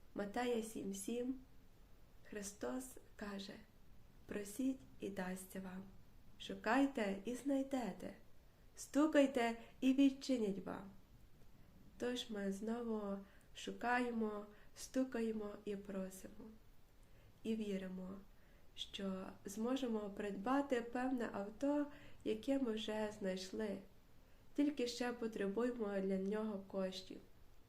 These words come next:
Напевно, Господь для нас має якийсь план інший. І ми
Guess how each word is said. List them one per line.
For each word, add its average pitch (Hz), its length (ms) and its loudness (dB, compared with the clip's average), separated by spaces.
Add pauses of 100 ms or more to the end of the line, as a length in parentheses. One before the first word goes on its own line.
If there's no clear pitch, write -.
(960)
Напевно, 254 420 4
Господь 240 720 2 (340)
для 214 100 -2
нас 233 240 -2
має 233 280 0
якийсь 220 360 0
план 226 480 -4 (460)
інший. 202 560 -2 (1400)
І 190 140 0
ми 190 420 0